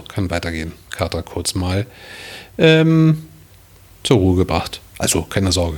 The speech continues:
es geht ihm gut, er lebt und liegt wieder im Körbchen. Ähm, ja, also, das sind Straßen, durch die ich durch muss. Ähm, da wünscht man sich echt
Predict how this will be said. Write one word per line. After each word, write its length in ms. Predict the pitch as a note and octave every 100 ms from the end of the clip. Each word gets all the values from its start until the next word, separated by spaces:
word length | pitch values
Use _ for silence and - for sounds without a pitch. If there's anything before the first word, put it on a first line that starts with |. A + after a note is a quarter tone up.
| -
es 120 | -
geht 140 | - -
ihm 120 | F2+
gut, 260 | G#2 G#2+ -
er 100 | G2+
lebt 380 | G2 G2+ - -
und 280 | - G#2 F#2
liegt 240 | G2 - -
wieder 160 | F2
im 100 | F#2
Körbchen. 440 | - F2+ - - - - - - - - - - - - -
Ähm, 1500 | B2 A#2+ A#2+ A#2+ A#2+ A#2+ A#2+ A#2+ A#2 A#2 A2+ A2+ A2+ A2 F#2
ja, 280 | G2 F#2+ F2 - - - - -
also, 580 | G#2+ G2+ G#2 G2 G2 - - - - - - - -
das 240 | - G2+ -
sind 260 | G#2+ G#2 -
Straßen, 880 | - - F#2 A2 - B2 B2 B2+
durch 180 | A#2 A2+
die 300 | - A2+ A#2+
ich 220 | B2 - -
durch 460 | A2 G#2+ G2+ -
muss. 680 | G#2 G2+ G#2+ D#3+ - - - - - - - - - - - -
Ähm, 500 | A2 G2+ G2 F#2+ F#2+ F2 - - - -
da 180 | - F#2+
wünscht 300 | G#2 - A2+
man 160 | G#2
sich 400 | G2 G#2+ - -
echt 560 | A#2 - - - -